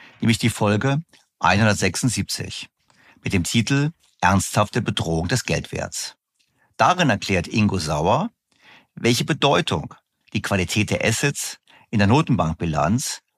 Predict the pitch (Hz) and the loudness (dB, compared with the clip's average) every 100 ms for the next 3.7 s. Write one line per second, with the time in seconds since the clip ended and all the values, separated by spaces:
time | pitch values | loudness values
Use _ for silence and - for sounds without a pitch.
0 | _ - - 123 113 123 127 - 113 85 | _ -18 -4 2 4 2 0 -2 0 0
1 | 80 - 98 101 - _ _ - 78 71 | -2 -2 -2 -2 -4 _ _ -2 0 0
2 | - - _ _ _ _ _ _ - 95 | -6 -12 _ _ _ _ _ _ -6 0
3 | 101 170 143 78 85 82 76 | 2 4 4 2 0 -4 -8